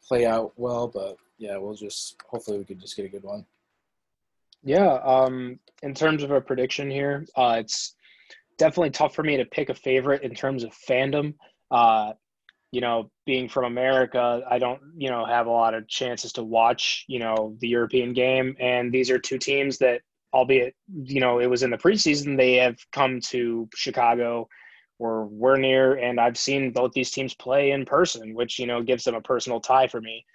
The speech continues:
Speaker 2: Uh, however, that's completely irrelevant to the result. Uh, you know, I think, I think Bayern is gonna continue to flex their muscles here.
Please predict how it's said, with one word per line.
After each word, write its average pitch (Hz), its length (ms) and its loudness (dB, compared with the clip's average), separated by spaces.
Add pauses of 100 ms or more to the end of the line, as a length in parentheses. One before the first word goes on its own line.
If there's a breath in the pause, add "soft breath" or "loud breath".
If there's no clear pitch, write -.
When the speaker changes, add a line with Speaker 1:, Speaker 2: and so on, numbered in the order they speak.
(420 soft breath)
Speaker 2:
Uh, 117 420 0
however, 170 340 2
that's 165 240 -6
completely 160 440 -4
irrelevant 120 460 -6
to 123 80 -16
the 117 80 -10
result. 117 380 -8 (520 soft breath)
Uh, 107 460 2 (760)
you 135 120 -8
know, 117 340 -4
I 127 120 -2
think, 135 320 -8 (640)
I 127 100 -4
think 135 240 -8
Bayern 120 560 -4
is 117 640 -10
gonna 120 200 -2
continue 120 400 -4
to 117 100 -2
flex - 300 -4
their 113 140 -4
muscles 113 380 -6
here. 113 300 -4